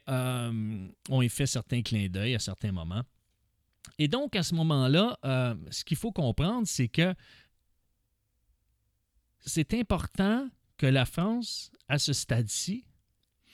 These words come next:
puisse néanmoins, sans se dire une nation chrétienne,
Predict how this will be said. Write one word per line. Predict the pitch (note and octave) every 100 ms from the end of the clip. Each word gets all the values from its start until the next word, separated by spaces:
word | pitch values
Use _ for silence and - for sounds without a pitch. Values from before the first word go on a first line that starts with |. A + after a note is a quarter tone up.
| - - _ _ _ _
puisse | - G3 A3+ - - - -
néanmoins, | C#3 B3 A3 E3+ F#3+ A#3 A3+ D#3+
sans | - - G#3 A3+ G#3+
se | - E3+
dire | C#3 C#3 F#3 D#3+
une | C3 C3
nation | C3 B2 - D3+
chrétienne, | C#3 A#2+ G#2+ - F3 G#3 A2+